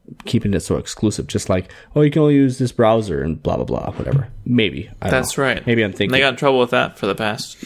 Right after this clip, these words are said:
Speaker 1: Yeah. So I, I did find the quote that I pulled off of the, uh, the email, basically, um, "Such as a LinkedIn news feed that serves up articles based on the project you are working on and office suggesting an expert in that field."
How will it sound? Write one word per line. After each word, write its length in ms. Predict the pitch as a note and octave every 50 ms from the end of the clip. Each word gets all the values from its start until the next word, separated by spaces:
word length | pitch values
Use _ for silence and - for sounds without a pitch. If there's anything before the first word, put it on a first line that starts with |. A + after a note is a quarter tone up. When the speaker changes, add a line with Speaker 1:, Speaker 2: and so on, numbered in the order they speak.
| - - - -
Speaker 1:
Yeah. 220 | F2+ - - - - - - - - - - - -
So 180 | - - C#3 -
I, 160 | - - - -
I 60 | C#3+
did 220 | D3 D#3 E3+ E3+ -
find 220 | F#3 E3 D#3 C#3
the 60 | C3
quote 280 | - - C3 B2+ B2 -
that 100 | - A#2+
I 100 | A2+ G#2+ A2
pulled 280 | - - A#2 A2 G#2+
off 180 | G2+ G2 G2 -
of 180 | G#2 G2 G#2
the, 240 | G#2+ G2 G2 F#2+ D2
uh, 340 | D2 F#2+ F2+ F2 E2 E2+ F2
the 160 | - G2+ F#2+
email, 360 | A2 G#2 G2+ F#2+ F2+ F2+ - - - - - -
basically, 480 | - A2+ G#2+ - - - A2 G#2 F#2+ D#2
um, 340 | F#2+ F#2 F#2 F#2 F#2+ F#2+ - _ _ _ _ - - _ _ - - _
"Such 220 | - - D3 D3 -
as 140 | E3 D3 C3+
a 60 | A#2
LinkedIn 480 | A2+ C3 D3+ F#3+ F3+ - E3 E3 D#3 C#3+ B2+
news 280 | B2+ B2+ C3 B2 B2+
feed 440 | - - A2 G2+ G2+ F#2+ F#2+ A2+ A#2
that 180 | - - G2 -
serves 360 | - - B2 A#2+ A#2 A#2+ -
up 100 | A2+ G#2 - -
articles 400 | G#2 G#2+ A2+ A#2 - A#2+ A2+ -
based 280 | - G#2+ G#2 G#2 -
on 60 | A#2
the 80 | A2 F#2
project 440 | - - G2+ G2+ G#2+ - C3+ - -
you 80 | B2
are 80 | B2 B2
working 340 | A#2 G#2+ F#2+ - - G#2 G2+
on 240 | F#2 F#2 F#2+ G#2 A2 - - - - - -
and 160 | - G#2+ - -
office 480 | G#2 A2 A2 - - G2+ G2 F#2+ - -
suggesting 680 | - - A2+ A2+ - G#2+ G2+ G2+ - - A2+ G#2+ G#2
an 100 | F#2 - -
expert 640 | G2+ A2+ - - - - F2+ F2 F2+ F2 - - - -
in 260 | - F#2+ F#2+ F#2 F#2 F2+
that 220 | F2 D#2+ E2 -
field." 420 | - - A#2+ G#2+ C#2+ G1+ - -